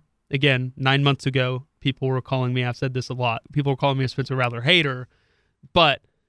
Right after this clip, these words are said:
there are some tougher tests ahead, and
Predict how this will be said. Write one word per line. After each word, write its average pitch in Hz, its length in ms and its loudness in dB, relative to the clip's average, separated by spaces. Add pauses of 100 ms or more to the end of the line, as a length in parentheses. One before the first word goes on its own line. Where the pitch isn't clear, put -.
(180)
there 147 120 2
are 151 100 2
some 165 160 -6
tougher 175 280 -2
tests 190 240 -4
ahead, 220 420 0 (800)
and 143 640 0